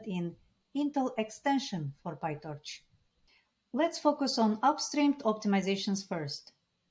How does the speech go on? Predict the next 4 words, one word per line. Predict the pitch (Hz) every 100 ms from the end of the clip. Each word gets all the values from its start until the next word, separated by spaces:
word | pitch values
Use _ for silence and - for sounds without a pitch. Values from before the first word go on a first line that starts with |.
| _ _ _ _ _ _ -
In | 269
collaboration | 262 262 269 302 359 359 285
with | 254 240
Meta, | 247 269 262 175 160